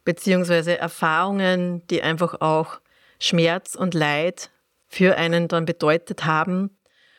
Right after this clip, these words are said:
und das zu wandeln und das, wie immer man dann irgendwie gelernt hat, was Liebe ist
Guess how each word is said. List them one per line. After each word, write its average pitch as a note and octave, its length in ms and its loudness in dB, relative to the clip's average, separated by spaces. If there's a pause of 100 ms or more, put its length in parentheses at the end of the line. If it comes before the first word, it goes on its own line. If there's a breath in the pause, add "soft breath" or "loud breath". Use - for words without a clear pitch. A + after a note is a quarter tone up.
(300 soft breath)
und F3+ 260 2
das F3 440 2
zu F3+ 200 2
wandeln E3 680 0 (160)
und F3+ 200 0 (120)
das, F#3 320 0
wie G3 100 2
immer G#3 380 2
man F#3 240 0
dann F3+ 240 0
irgendwie F#3 360 0
gelernt E3+ 680 0
hat, - 400 -4
was F3 260 0
Liebe F#3 300 2
ist - 640 -4